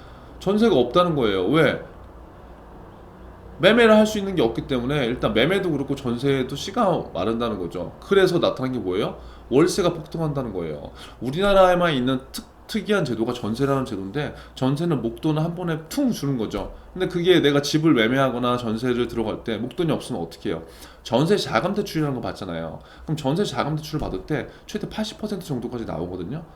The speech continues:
근데 이러한 전세가, 음, 지금 씨가 말랐다는 거예요. 왜? 전세라는 건요, 여러분, 실거주예요, 실거주. 실제, 그러니까, 음, 집을 우리가 주택을 구매, 매매를 할 때요,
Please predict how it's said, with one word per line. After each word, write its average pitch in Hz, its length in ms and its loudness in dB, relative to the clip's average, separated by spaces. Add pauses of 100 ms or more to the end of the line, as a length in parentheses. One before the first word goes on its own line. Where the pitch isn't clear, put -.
(280)
근데 175 540 -2 (320)
이러한 185 300 2
전세가, 127 680 -2 (600)
음, 123 120 -6
지금 165 320 0
씨가 247 300 -2
말랐다는 117 480 -2
거예요. 95 220 -8 (100)
왜? 110 220 2 (220)
전세라는 190 580 4
건요, 156 240 0
여러분, 113 440 0 (160)
실거주예요, 220 640 2
실거주. 135 540 -4 (440)
실제, 170 600 -2 (220)
그러니까, 104 440 -4 (640)
음, 98 500 -12
집을 160 320 2
우리가 123 220 4
주택을 127 400 -2
구매, 107 260 -4
매매를 113 420 2
할 92 140 0
때요, 135 340 -4